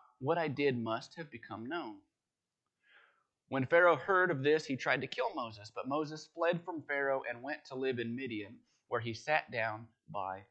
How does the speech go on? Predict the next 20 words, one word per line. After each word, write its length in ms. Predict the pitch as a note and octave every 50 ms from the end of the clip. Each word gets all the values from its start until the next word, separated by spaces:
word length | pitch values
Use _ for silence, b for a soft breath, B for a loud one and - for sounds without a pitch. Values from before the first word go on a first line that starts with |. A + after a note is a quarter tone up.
| _ -
a 60 | G2+ G2+
well." 420 | G2+ G2+ F#2 F#2+ F#2+ F#2+ - _ _ _ _ _ _ _ _ _ _ _ _ _ _ _ _ _ _ _ b b b b b b b b b b b b
Okay, 200 | D3+ D3+ - E3
so 140 | D3+ - E3
Midian, 800 | D3+ D#3+ F3 G3 G#3+ A3+ A3+ G#3 F3 D#3 C3+ C3 C3 D#3 F#3 F#3+ - - _ _ _ _ _ _ -
if 180 | - C3 B2 -
you're 100 | D3 D3
not 220 | D3+ D3+ D#3 D#3+
aware 420 | D#3 D3 C#3 D3 D3 D3 C#3+ C#3+ C#3+
of 120 | C3+ B2
where 200 | C3 C#3 D3 C#3+
Midian 460 | C3+ C3+ C#3 C#3+ D3 D3 C#3 C3 A#2+
is, 260 | A#2 G#2+ A2 A#2 B2 -
Midian 320 | D3 G3+ C4 D4 C#4+ C4
is 140 | A#3 F3+ F3
like 240 | E3+ D#3 C3 - D#3
modern 460 | D3 E3 F3+ F3+ G3 G3+ G3 F#3 E3
day 460 | D#3+ D#3 D#3+ E3 E3 D#3+ D3+ D3+ - _ _ _ _
Saudi 440 | - - - C3 C#3 D3 C#3+ C3+ B2+
Arabia. 600 | A#2+ A#2 A2+ G#2+ G#2+ A2 G2 E2+ D2+ - A2+